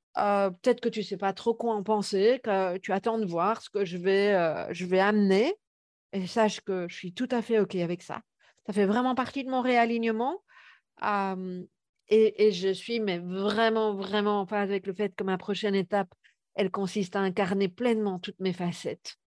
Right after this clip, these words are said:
sur plein de points de vue et qu'il y a plein de nouvelles choses qui vont arriver. Et peut-être, euh, et j'espère en tout cas que, c'est pas peut-être, je suis convaincue que ça va inspirer une série de sacrées nanas.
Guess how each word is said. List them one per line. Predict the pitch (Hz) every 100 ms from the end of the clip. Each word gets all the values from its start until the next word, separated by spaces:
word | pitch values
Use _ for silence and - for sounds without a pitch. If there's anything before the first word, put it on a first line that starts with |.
| _
sur | - 202
plein | 214 202
de |
points | 190 190
de | 175
vue | 175
et | 190
qu'il | 190 185 175 - _
y | 208
a |
plein | 202 - 277 269
de |
nouvelles | 254 214
choses | 175 196 -
qui |
vont | 165 170
arriver. | 175 180 - - _ _ _ _ _ _ _ _
Et | 208
peut-être, | 208 208 214 214 -
euh, | 196 180
et | -
j'espère | 202 214 - 220 240 208
en | 202
tout | 196
cas | 208 196 -
que, | 202 185 180 170
c'est | -
pas | 233
peut-être, | 214 185 208 202
je | 165
suis | - -
convaincue | 240 254 220 180 220 208
que | 190 170 156 - - -
ça | _ 220
va | 214
inspirer | 214 208 208 220
une | 196
série | 202 214
de | 202
sacrées | 196 185 202
nanas. | 190 180 180